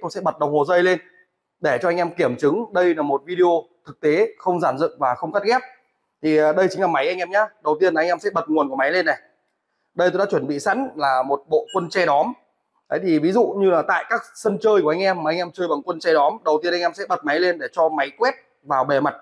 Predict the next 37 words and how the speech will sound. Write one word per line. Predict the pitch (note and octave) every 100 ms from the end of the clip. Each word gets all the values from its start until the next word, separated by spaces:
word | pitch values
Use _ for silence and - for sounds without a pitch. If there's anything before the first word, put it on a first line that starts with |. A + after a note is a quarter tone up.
| _
của | B2+ A2 G#2 _ _
quân | F#3
vị | E3+ C#3+
này. | B2+ - - _ _ _ _ _
Anh | F3
em | F#3 F#3+ F3+ F#3
lưu | F#3
ý | E3
là | F#3 F3
quét | A3 A#3
chậm, | A#3 G3+ - _ _ _
quét | G3+ G#3
từ | E3
từ | E3 D3 C#3+
trong | F3
khoảng | E3+ A#2+
ba | E3 E3
đến | D#3
năm | F3 E3
giây. | F3 E3+ _ _ _ _ _
Đấy, | D3+
khi | F3 A#3
mà | G3+
máy | E3 D#3 E3+ A3
nó | G#3 A#3 A#3 _ _ D#3+ _
nhận | F3+ G#3+ F3+
diện | G#3 D#3+
xong | G#3+ G3+ F#3 _
và | - D3+
nó |
ghi | E3 G#3 A3
nhớ | F#3 G3
được | A3+ D#3+ - _
mặt | D#3 D#3 - _ _
của | D3+ B2+ -
quân | G3+
vị, | G#3